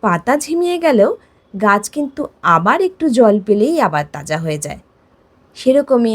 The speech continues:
আমার বাড়ির একটা কোনায় এই বেল গাছটা ওইভাবেই বড় হয়েছে। অনেক দিনই হয়েছে গাছে জল দেয়া হয়নি, কারণ এতটা কোনায় গাছটা রেখেছিলাম, সেখানে আমি যে জলের পাইপটা দিয়ে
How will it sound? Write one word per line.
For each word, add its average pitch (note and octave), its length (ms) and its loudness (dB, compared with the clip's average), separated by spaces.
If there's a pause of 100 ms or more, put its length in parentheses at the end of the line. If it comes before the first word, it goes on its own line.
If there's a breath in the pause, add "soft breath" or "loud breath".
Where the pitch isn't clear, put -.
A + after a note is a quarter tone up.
আমার F3 440 -4
বাড়ির F3+ 440 -2 (760 soft breath)
একটা F3 300 -4
কোনায় G#3 480 0 (120)
এই F3+ 240 2
বেল F3+ 300 0
গাছটা G3+ 420 -4 (420 soft breath)
ওইভাবেই D4+ 560 0
বড় E3 280 2
হয়েছে। D3 380 -6 (360)
অনেক D4+ 320 -2
দিনই E4 260 -2
হয়েছে C#4+ 400 -2 (240)
গাছে A#3 300 -4
জল F3 340 0
দেয়া C#3 220 -4
হয়নি, D3 340 -12 (400 soft breath)
কারণ A3 220 2 (140)
এতটা G#3 420 -4
কোনায় A#3+ 460 -2 (280)
গাছটা F#3+ 360 0
রেখেছিলাম, B3 580 -2
সেখানে A#3+ 480 -2 (440 loud breath)
আমি F#3+ 280 0
যে A3+ 120 0
জলের F#3+ 340 0
পাইপটা F#3+ 400 -2
দিয়ে G#3+ 280 -2